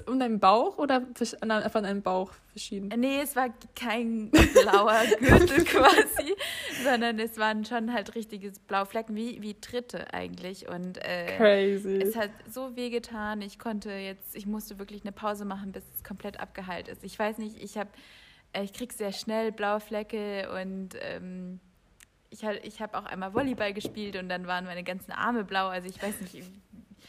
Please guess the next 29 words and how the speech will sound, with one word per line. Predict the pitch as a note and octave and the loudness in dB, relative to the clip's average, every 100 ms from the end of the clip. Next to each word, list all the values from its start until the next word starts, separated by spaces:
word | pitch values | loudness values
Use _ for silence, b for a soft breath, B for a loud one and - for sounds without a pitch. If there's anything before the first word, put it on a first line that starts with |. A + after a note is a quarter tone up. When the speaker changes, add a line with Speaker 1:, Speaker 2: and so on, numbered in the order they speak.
| B B B | B B B
Speaker 2:
vielleicht | G#3 G3+ | -6 6
Speaker 1:
Sport | B3 | 8
Speaker 2:
hab | B3+ | 8
ich | C#4+ | 6
Speaker 1:
ist | |
Speaker 2:
einfach | B3 A3+ | 4 6
Speaker 1:
Mord | A#3 A3+ | 6 4
für | G3+ | -2
Speaker 2:
irgendwie | F#3+ F#3+ | -4 -4
Speaker 1:
dich. | G3+ - - B3+ D4+ D4+ | -4 -6 -8 0 2 2
Speaker 2:
in | C#4 | 2
eine, | C#4 | 2
ich | G3 - B3 | -2 -4 -2
hab | D4 | 0
eine | A#3 A#3+ | 0 -2
dünne | G#3 A3+ G#3 G#3 | -2 -2 -2 0
Haut | F3 F3 - | 0 -2 -4
und, | F3+ F#3+ G3 G3 | -6 -4 -6 -4
ähm, | - F3 F3+ F3+ F#3 B B B B B _ _ | -4 -4 -4 -8 -10 B B B B B _ _
und | - G#3 G3 G3 G3 | -4 -2 -2 -4 -4
deswegen | G#3 G#3 A3+ A3 G#3+ G#3+ G3+ | -4 -4 -2 -2 -2 -4 -4
musste | G#3 G#3+ - | -6 -6 -10
ich | G#3 | -14
jetzt | G3+ | -12
eine | F#3 | -12
Pause | F3+ F#3 E3+ | -6 -4 -4
machen. | E3+ F3 G3+ | -6 -8 -6
Also | G#3 G#3+ | -6 -6
es, | B3 - | -10 -14